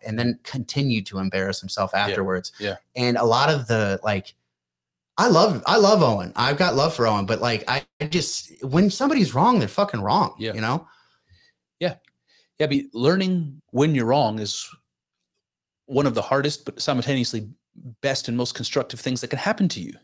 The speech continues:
Speaker 1: Yeah. And I think that when you are logically laying out a reason why somebody is wrong and they're la, la, la, la, la, la, la, you know,
Speaker 2: Yeah.
Speaker 1: fuck you.
Speaker 2: Yeah. Fuck you. I agree with that.
Speaker 1: I think that's what George was doing.
Speaker 2: Yeah.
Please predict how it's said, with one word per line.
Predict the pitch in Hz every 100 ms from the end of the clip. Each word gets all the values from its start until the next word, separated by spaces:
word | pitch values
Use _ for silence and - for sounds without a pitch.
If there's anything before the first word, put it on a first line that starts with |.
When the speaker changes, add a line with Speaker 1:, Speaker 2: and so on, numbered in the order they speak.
| _
Speaker 1:
Yeah. | 135 160 120
And | 123
I | 131 127
think | 160 147
that | 131 - _ 123
when | 123 127
you | 127 156 139
are | 120 120 113 - - _ _ _ _ _ _ _ _ _ _ _ -
logically | 113 127 139 131 - 127 120
laying | 117 120 113
out | 113 120 -
a |
reason | 107 113 113 113
why | 107
somebody | - 120 117 110
is | 104
wrong | 110 120 117
and | 113
they're | 117 - -
la, | 175
la, | 180
la, | 190 190
la, | 180
la, | 185
la, | 180 180
la, | 175
you | 170
know, | 151 156
Speaker 2:
Yeah. | 139 -
Speaker 1:
fuck | - 214 -
you. | 139 101
Speaker 2:
Yeah. | 226
Fuck | - 226
you. | 185 110
I | 156
agree | 160 185
with | 120
that. | 87 - _ _ _ _ - - -
Speaker 1:
I | 143
think | 202 240
that's | 247 -
what | 190 170
George | 175 185
was | 202 175
doing. | 240 240 - _ _ _ _ _ - _ _
Speaker 2:
Yeah. | 156 202